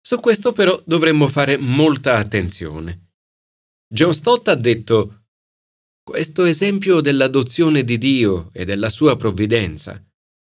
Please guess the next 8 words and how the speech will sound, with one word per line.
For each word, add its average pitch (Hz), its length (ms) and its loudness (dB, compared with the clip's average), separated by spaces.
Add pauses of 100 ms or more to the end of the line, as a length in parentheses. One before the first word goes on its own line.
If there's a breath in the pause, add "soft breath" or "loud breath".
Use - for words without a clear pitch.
non 214 160 0
significa 185 600 -4
che 101 120 -6
i 135 140 0
litigi 143 480 -2
tra 127 180 -4
i 127 100 -4
cristiani 127 760 -6